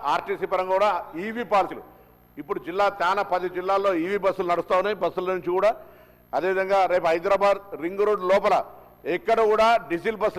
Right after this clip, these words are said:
లేకుండా అన్ని ఈవీ బస్సులు లేదా రెట్రోఫిట్ బస్సులు నడిపే విధంగా ప్రణాళిక తీసుకొని ముందుకు పోతా ఉన్నాం. దానికి అనుగుణంగా కాలుష్య నివారణ లోపల ఆర్టీసీ కూడా తన పాత్రను పోషిస్తా ఉంది. ఆర్టీసీ మరింతగా బాధ్యతగా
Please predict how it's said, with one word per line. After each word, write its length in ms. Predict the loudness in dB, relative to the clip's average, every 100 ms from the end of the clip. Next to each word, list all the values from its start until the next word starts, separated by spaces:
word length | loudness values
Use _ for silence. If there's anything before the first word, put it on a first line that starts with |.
| -2
లేకుండా 300 | 0 2 2 2
అన్ని 160 | 2 -2
ఈవీ 160 | -2 0
బస్సులు 280 | 0 2 0 0 -6 -20 -12 0
లేదా 180 | 4 4 4
రెట్రోఫిట్ 460 | 0 2 4 4 4
బస్సులు 220 | 4 2 0
నడిపే 200 | 0 -2
విధంగా 240 | -2 0 0 0
ప్రణాళిక 380 | 0 0 0 -6
తీసుకొని 260 | -6 -6 -6
ముందుకు 200 | -8 -2 0
పోతా 180 | 2 2
ఉన్నాం. 180 | 4 0 -2 -18 -20 -20 -2
దానికి 240 | 0 2 0
అనుగుణంగా 380 | 0 -2 0 -2 0
కాలుష్య 320 | -2 0 -2 0
నివారణ 220 | 0 0 0
లోపల 180 | 0 0 2 0
ఆర్టీసీ 400 | 0 2 0 2 2
కూడా 140 | 4 4 2 -10 -20 -4
తన 140 | 0 0 2
పాత్రను 460 | 2 2 0 0 0 2
పోషిస్తా 440 | 2 2 0 2 2
ఉంది. 180 | 4 0 -2 -12 -20 -8 -2 -2
ఆర్టీసీ 440 | -2 -6 -2 0 -2 -6 -4
మరింతగా 480 | -2 0 0 2 2 4
బాధ్యతగా 480 | 2 0 0 2